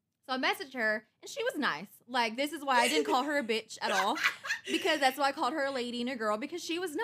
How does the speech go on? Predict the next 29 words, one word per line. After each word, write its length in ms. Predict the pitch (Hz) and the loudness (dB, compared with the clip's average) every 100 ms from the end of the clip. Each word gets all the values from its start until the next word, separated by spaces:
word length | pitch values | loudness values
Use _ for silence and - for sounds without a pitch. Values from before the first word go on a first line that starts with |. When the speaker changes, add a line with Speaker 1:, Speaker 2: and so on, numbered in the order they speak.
| 508 | 0
Speaker 1:
nice. 200 | 190 233 | -2 -4
So 60 | |
I'm 80 | 277 | -2
not 180 | 269 285 | -2 -2
gonna, 160 | 294 269 | -2 -4
like, 260 | 240 214 - | -4 -4 -8
talk, 180 | 277 233 _ _ - | -10 -10 _ _ -10
talk 200 | 247 214 - | -10 -10 -12
ba-, 120 | 233 | -10
uh, 220 | 226 214 190 165 - | -8 -8 -8 -12 -14
bad 140 | 220 208 | -8 -6
on 140 | 190 | -6
her, 160 | 202 175 | -8 -8
but, 300 | 233 220 - _ - | -4 -4 -6 _ -2
Speaker 2:
<sighs> 300 | 370 359 269 - | 2 2 2 -2
Speaker 1:
uh, 320 | 269 254 220 | 0 2 0
but 200 | 208 311 | -4 -4
no, 160 | 320 339 | 0 0
she 160 | 339 | 0
had 160 | 370 359 | 0 2
no 280 | 254 247 254 | 4 4 2
idea. 520 | 247 202 220 185 135 | 0 -2 -4 -4 -6
Like, 160 | 220 240 | -8 -8
she 140 | - | -6
was 140 | 302 294 | -6 -6
so 180 | - 277 | -2 0
upset 380 | 269 262 247 - | 0 -2 -6 -4
too. 180 | 254 233 | -6 -6
Like, 240 | 214 196 | -4 -6